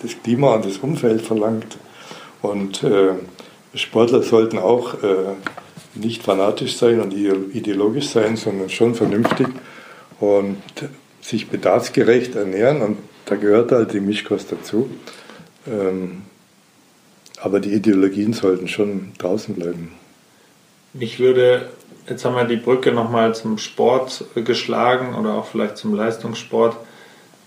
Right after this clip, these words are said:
Speaker 2: Ähm, mich würde ganz persönlich interessieren, welcher, welcher Sportler Ihnen zuerst in den Sinn kommt, wenn Sie jetzt an Erfolg denken.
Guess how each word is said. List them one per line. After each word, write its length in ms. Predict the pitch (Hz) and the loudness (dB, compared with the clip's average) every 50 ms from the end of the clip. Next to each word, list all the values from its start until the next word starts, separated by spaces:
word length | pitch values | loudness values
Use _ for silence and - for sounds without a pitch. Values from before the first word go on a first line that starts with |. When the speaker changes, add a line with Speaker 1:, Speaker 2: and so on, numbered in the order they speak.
| - | -8
Speaker 2:
Ähm, 240 | 123 113 113 110 113 117 | -4 -2 -2 -2 -2 0
mich 200 | 127 131 123 127 | 0 -2 2 4
würde 240 | 147 147 143 139 127 | 4 4 6 4 4
ganz 240 | 127 127 131 131 - | 2 0 -2 -2 -2
persönlich 540 | - - 117 107 120 127 131 139 135 - - | -2 -2 0 4 4 4 4 2 0 -2 -4
interessieren, 580 | 120 120 - 123 117 - - 131 127 123 117 | -6 -4 -4 -4 -4 -2 -2 -4 -2 -2 0
welcher, 400 | 113 113 113 110 123 113 107 - | 0 0 2 2 2 0 0 0
welcher 240 | 110 113 113 117 120 | -2 -2 -2 -2 -4
Sportler 640 | 113 - - - 117 117 127 131 131 - 120 120 117 | -4 -4 -4 0 2 2 2 2 2 2 2 2 2
Ihnen 160 | 117 117 117 | 0 -2 -4
zuerst 440 | 113 - - 110 113 120 120 - - | -4 -4 -2 -2 -2 -4 -4 -4 -4
in 100 | 110 113 | -2 0
den 160 | 113 113 110 | 0 0 0
Sinn 260 | 104 110 117 131 127 | 2 2 0 0 0
kommt, 340 | - - 123 117 113 110 - | -2 0 0 0 0 -2 -2
wenn 140 | 113 110 110 | -2 -2 -2
Sie 80 | 110 113 | 0 0
jetzt 180 | 107 107 - - | 0 0 0 -4
an 160 | 113 110 110 | -4 -4 -4
Erfolg 500 | 107 - - - - 117 117 120 117 - | -4 -6 -10 -2 2 4 4 4 2 0
denken. 260 | - 110 107 104 - | 0 0 0 0 -2